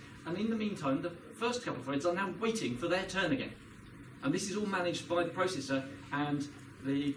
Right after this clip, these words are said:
cache mechanism. You have no control. So these waits are just stalls. No, nothing is happening. And so, you know, it, it's not a nice,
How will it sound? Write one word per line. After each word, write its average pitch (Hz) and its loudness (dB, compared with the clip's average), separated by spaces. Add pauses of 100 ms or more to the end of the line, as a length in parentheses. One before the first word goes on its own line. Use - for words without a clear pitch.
cache - -2
mechanism. 127 -2 (240)
You 151 0
have 170 0
no 170 6
control. - 2 (1500)
So 151 -2
these 208 2
waits 143 0
are 147 -2
just 151 0 (480)
stalls. - 2 (600)
No, 123 -2 (100)
nothing 170 2
is 139 8
happening. - 0 (2500)
And 139 2
so, - -4 (100)
you 160 -2
know, 127 0
it, 165 4
it's 208 0
not 196 0
a 175 4
nice, 165 2